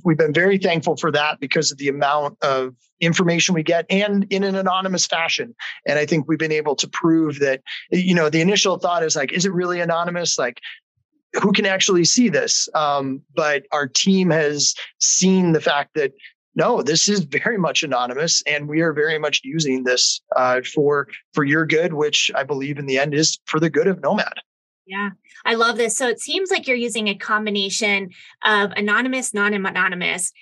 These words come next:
Speaker 2: in
Speaker 1: Mm-hmm.
Speaker 2: person, and survey to gauge engagement all the way through.
Speaker 1: Yes, very much so.
Speaker 2: Yeah. And have you found, um,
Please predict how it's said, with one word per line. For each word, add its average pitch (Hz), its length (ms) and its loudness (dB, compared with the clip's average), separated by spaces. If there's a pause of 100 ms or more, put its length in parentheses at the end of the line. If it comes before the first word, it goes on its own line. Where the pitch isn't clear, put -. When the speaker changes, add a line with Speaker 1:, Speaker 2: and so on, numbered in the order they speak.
(160)
Speaker 2:
in 254 220 0
Speaker 1:
Mm-hmm. 262 120 2
Speaker 2:
person, 233 140 -2 (560)
and 196 160 -2
survey 185 600 0 (240)
to 233 80 0
gauge 208 340 2
engagement 180 580 -6
all 185 140 0
the 180 100 -4
way - 160 -2
through. - 400 -8 (680)
Speaker 1:
Yes, - 340 2 (220)
very 147 180 2
much 117 220 2
so. - 180 -8 (500)
Speaker 2:
Yeah. - 180 -12 (500)
And 240 160 2
have 240 120 0
you 254 140 -4
found, 254 540 0
um, 208 340 0